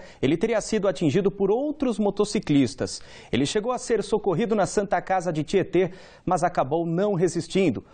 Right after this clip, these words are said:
Outras quatro pessoas que também se envolveram no acidente receberam atendimento médico e não correm risco de morte. De acordo com a Guarda Municipal da cidade,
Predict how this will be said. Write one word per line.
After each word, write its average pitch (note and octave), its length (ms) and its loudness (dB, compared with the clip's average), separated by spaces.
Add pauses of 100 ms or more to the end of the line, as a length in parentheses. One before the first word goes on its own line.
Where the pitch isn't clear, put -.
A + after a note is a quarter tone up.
(160)
Outras A#3 480 0
quatro G#3+ 400 -2
pessoas G3 440 0
que G3 100 0
também F#3 340 0
se G3 120 -4
envolveram F3 500 2
no E3+ 60 0
acidente D#3 500 0
receberam D#3+ 500 0
atendimento D#3 540 0
médico E3 540 2 (300)
e F3 60 4
não A3 240 2
correm F#3 460 0
risco F#3 420 0
de G3+ 100 2
morte. E3+ 500 0 (360)
De C3+ 80 2
acordo G#3 340 -2
com G#3+ 100 2
a F#3 80 2
Guarda F3+ 320 0
Municipal E3+ 520 -2
da D3+ 100 2
cidade, D#3+ 540 -2